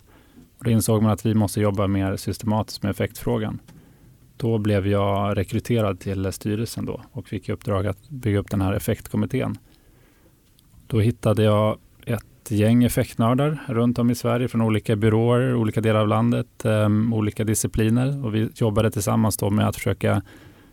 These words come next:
fundera på hur kan vi sprida, liksom, kunskap och tankar kri-, kring effekt. Och det första vi gjorde då var att sätta oss ner och försöka, liksom, definiera vad är det vi vet egentligen. Vad vet vi från forskning och studier och praktik? Va-, vad är det som funkar och inte funkar så vi kan bygga vidare på det?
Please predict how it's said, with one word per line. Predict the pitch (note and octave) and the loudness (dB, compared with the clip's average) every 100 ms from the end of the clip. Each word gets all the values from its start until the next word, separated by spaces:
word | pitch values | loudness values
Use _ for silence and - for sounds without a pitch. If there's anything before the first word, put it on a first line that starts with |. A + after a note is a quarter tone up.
| - | -6
fundera | - A2 G#2+ | 2 4 4
på | A2 | 2
hur | A2+ B2+ | 4 2
kan | A#2 A#2+ G#2+ | 2 2 2
vi | G#2 | 0
sprida, | - A2 G#2+ A2+ A#2+ | -2 -2 0 0 0
liksom, | G#2 - G2+ G2 - - _ - - - | -2 -2 -2 -2 -6 -18 _ -20 -20 -6
kunskap | - G#2 F#2+ - F#2+ G2 - | 0 2 0 -4 -6 -4 -6
och | |
tankar | - G2 F#2+ G#2+ | -4 -4 -4 -6
kri-, | A2+ - | -8 -10
kring | - A#2 A2 | -4 0 2
effekt. | G2+ - F#2+ - | 0 -2 -6 -4
Och | G#2+ | -4
det | |
första | G#2+ A2+ - | -2 -2 0
vi | B2+ | 0
gjorde | A2+ G#2+ | 2 2
då | G2+ | 2
var | G2+ | 0
att | - - - - - - _ _ _ | -2 -12 -18 -20 -20 -20 _ _ _
sätta | - - A3+ - | -6 0 0 0
oss | G#2+ | 0
ner | A2 | 2
och | G2 | 0
försöka, | - F#2+ G2 | -2 -2 -2
liksom, | - A2 | 0 0
definiera | A2+ - A#2 A2+ | 0 2 4 4
vad | A2+ A#2 | 2 2
är | |
det | A#2 | 4
vi | A#2+ | 2
vet | A2 C#3 D3+ - - | 4 4 2 0 -4
egentligen. | G2+ G2 | -4 0
Vad | A#2 | 0
vet | B2 C#3+ - | 2 2 0
vi | G#2 | -4
från | G2 | -4
forskning | - A2 - G#2 G2+ | -2 -2 0 0 0
och | |
studier | - G2 G2+ | 0 -2 -2
och | F#2+ | -2
praktik? | G2+ - G#2+ - | -4 -4 -6 -4
Va-, | - - | -6 -2
vad | A#2+ A#2 | 0 2
är | |
det | A2+ | 2
som | A2+ | -2
funkar | - C3+ A#2 - B2+ | -2 2 2 0 -2
och | B2+ | -2
inte | - B2+ | -2 -4
funkar | A2+ G2 - | -4 -4 -6
så | G#2 G#2 | -6 -4
vi | |
kan | G#2 G#2+ | -2 0
bygga | G#2+ | 2
vidare | A2 A2 C3 | 2 0 -2
på | B2+ - | -4 -6
det? | G#2+ | -8